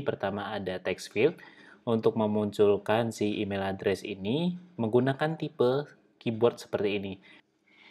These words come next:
Ini berguna untuk keyboardnya yang muncul emailnya. Selanjutnya ada dekorasi, yaitu input seperti samping, yaitu email address. Selanjutnya kita bikin text field berikutnya, yaitu untuk password, jadi ada obstacle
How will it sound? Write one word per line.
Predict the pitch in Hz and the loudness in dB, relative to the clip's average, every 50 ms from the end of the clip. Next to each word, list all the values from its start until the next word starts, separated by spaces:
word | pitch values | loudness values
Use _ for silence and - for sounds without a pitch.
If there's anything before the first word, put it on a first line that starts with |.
| - _ _ | -20 _ _
Ini | - 139 135 165 160 | -2 0 0 0 2
berguna | 143 123 113 110 113 113 120 135 143 147 | 2 2 2 2 2 4 4 4 4 4
untuk | 143 123 113 - 110 - | 2 2 0 -2 -2 0
keyboardnya | - 117 110 110 107 113 107 107 - - 113 117 135 147 147 147 | 0 0 0 2 4 2 2 2 0 -2 -2 0 0 0 0 0
yang | 117 104 110 113 117 120 | 2 2 2 0 0 -2
muncul | 120 107 104 104 104 - - 110 110 110 110 - | -4 -4 -4 -4 -4 0 2 2 2 2 0 -4
emailnya. | 104 98 95 92 92 95 90 90 90 | -4 -4 -4 -2 -4 -4 -6 -8 -10
Selanjutnya | 90 - - - 104 101 101 101 107 107 - 123 127 143 147 127 | -14 -12 -8 -4 -4 -4 -2 -2 -2 -2 -2 0 -2 -2 -2 -2
ada | 104 101 101 | -2 -2 -2
dekorasi, | 101 101 - - 101 98 98 92 - - - 156 170 185 202 208 | -2 -4 -4 -4 -4 -4 -4 -6 -6 -6 -4 -4 -2 -2 -2 0
yaitu | 196 139 104 104 104 101 - - 107 104 | 0 2 2 0 0 -2 -2 0 0 0
input | 104 104 104 98 - - 127 135 139 135 135 | -2 -4 -6 -8 -2 2 2 2 2 2 -2
seperti | - - - - - 107 104 | -10 -10 -10 -6 -4 -4 -4
samping, | 95 - - 101 101 95 117 127 131 | -4 -4 -6 -6 -4 -4 -2 -2 -2
yaitu | 117 98 98 - 107 | -4 -4 -4 -4 -4
email | 101 101 110 101 101 98 | -4 -4 -6 -8 -8 -8
address. | 90 92 90 90 90 87 85 - - _ - - - - - _ _ _ | -10 -12 -10 -10 -10 -10 -10 -12 -18 _ -20 -20 -20 -20 -20 _ _ _
Selanjutnya | - - 123 127 139 147 185 190 185 175 175 | -2 2 2 4 6 6 4 4 4 0 0
kita | 175 156 135 - 131 | 0 0 0 0 0
bikin | 127 123 123 120 - - 123 123 120 120 | 0 2 0 0 2 2 2 2 2 2
text | 117 113 110 - - - | 0 0 0 -2 -4 0
field | - 120 123 139 135 - _ - | 2 4 4 4 2 -2 _ -4
berikutnya, | - 113 104 110 - - - 107 - - 120 - 147 156 | -2 0 0 -2 -2 -2 -2 -2 -2 -2 -2 -2 0 2
yaitu | 151 139 117 110 110 - - | 2 4 4 4 4 4 2
untuk | 127 117 113 113 - - | 2 2 0 -4 -2 -2
password, | 107 101 95 - - - 117 139 143 - - | -2 -2 -2 -2 0 2 2 2 2 2 0
jadi | 110 101 104 107 123 123 127 - 110 107 | 0 0 0 0 0 0 0 -2 -4 -4
ada | 104 104 113 120 123 117 | -2 0 0 0 0 0
obstacle | 107 - - - 110 104 - - 110 110 117 120 120 123 | -4 -6 -6 -6 -6 -4 -2 0 0 2 2 0 -2 -6